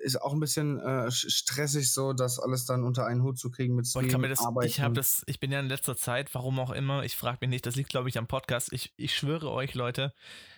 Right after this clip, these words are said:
Speaker 2: ähm, seit ich mit Markus den Podcast mache, mein Schlafrhythmus ist drei Uhr morgens schlafen gehen.
Speaker 1: <laughs> Ich kenn's. Und
Speaker 2: Äh, mit
Speaker 1: drei Uhr
Speaker 2: Markus ist
Speaker 1: schlafen
Speaker 2: das
Speaker 1: gehen und
Speaker 2: so.
Speaker 1: fünf Uhr einschlafen.
Speaker 2: Äh, normalerweise, also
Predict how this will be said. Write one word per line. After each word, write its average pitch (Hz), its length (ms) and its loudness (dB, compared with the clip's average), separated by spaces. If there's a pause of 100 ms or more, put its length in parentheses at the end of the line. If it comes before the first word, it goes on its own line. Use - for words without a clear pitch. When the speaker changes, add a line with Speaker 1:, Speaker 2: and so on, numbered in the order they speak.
(140)
Speaker 2:
ähm, 120 260 0
seit 135 200 0
ich - 80 -4
mit 127 160 -2
Markus 135 260 0
den 127 120 -2
Podcast 139 420 -4
mache, 123 160 0
mein 120 100 0
Schlafrhythmus 131 600 -2
ist - 260 -2
drei 123 160 0
Uhr 127 80 0
morgens 123 300 -2
schlafen 110 340 -2
gehen. 104 240 -4 (720)
Speaker 1:
<laughs> 254 300 -2
Ich 135 240 -2
kenn's. 127 340 0 (800)
Und 127 160 0
Speaker 2:
Äh, - 100 2
mit 190 140 -2
Speaker 1:
drei 139 80 2
Uhr 151 60 4
Speaker 2:
Markus - 180 0
ist 156 220 2
Speaker 1:
schlafen - 20 2
Speaker 2:
das 165 100 2
Speaker 1:
gehen 160 120 2
und 117 80 2
Speaker 2:
so. 143 60 -4
Speaker 1:
fünf 160 200 -2
Uhr 135 160 0
einschlafen. 120 440 0
Speaker 2:
Äh, - 20 0
normalerweise, 220 500 -2
also 165 220 -2